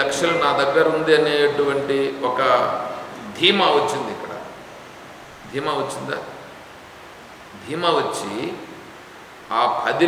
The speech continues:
లక్షలు వెనకాల ఉంటూ దానితో ఇంక నేను ఇంకేదేదో చేస్తాననేటువంటి అనేకమైనటువంటి ఐడియాలన్నీ వస్తాయి. వస్తాయా? తర్వాత ఇది ఒకటి,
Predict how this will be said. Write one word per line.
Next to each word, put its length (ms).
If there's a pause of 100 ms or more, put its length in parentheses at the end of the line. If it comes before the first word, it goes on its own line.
లక్షలు 440 (100)
వెనకాల 580 (300)
ఉంటూ 360 (580)
దానితో 420
ఇంక 160
నేను 180
ఇంకేదేదో 400 (100)
చేస్తాననేటువంటి 640
అనేకమైనటువంటి 1200 (120)
ఐడియాలన్నీ 460
వస్తాయి. 300 (1700)
వస్తాయా? 320 (4000)
తర్వాత 360 (880)
ఇది 180
ఒకటి, 300